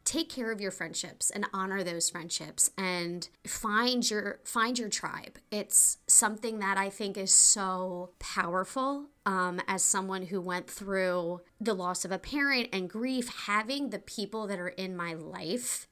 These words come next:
even now, you know, dur-, that were around during my, you know, my family's hard time is, I can't, I don't think I'll ever be able to tell them how much they mean to me because of that, because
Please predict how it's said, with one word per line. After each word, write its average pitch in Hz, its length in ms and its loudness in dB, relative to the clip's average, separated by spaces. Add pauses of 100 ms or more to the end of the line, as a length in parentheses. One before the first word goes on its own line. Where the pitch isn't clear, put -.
even 185 360 2
now, 180 520 -2
you 196 100 -4
know, 175 280 -4 (220)
dur-, 208 340 -2
that 185 180 2
were 185 220 0
around 180 360 0
during 180 300 -2
my, 175 320 -4 (120)
you 190 100 -4
know, 170 140 -6
my 165 160 -4
family's 170 440 -4
hard 175 240 -6
time 175 500 -4
is, 175 440 0 (280)
I 226 260 -2
can't, 214 500 -4
I 202 80 -4
don't 226 180 -4
think 240 160 -4
I'll 214 160 -2
ever 196 240 -2
be 190 200 -2
able 180 180 -4
to 180 100 -4
tell 175 220 -4
them 170 160 -8
how 165 160 -8
much 165 300 -4
they 165 140 -10
mean 160 280 -8
to - 180 -4
me - 380 -14
because - 400 -6
of 120 140 -12
that, - 260 -6 (200)
because 180 720 -2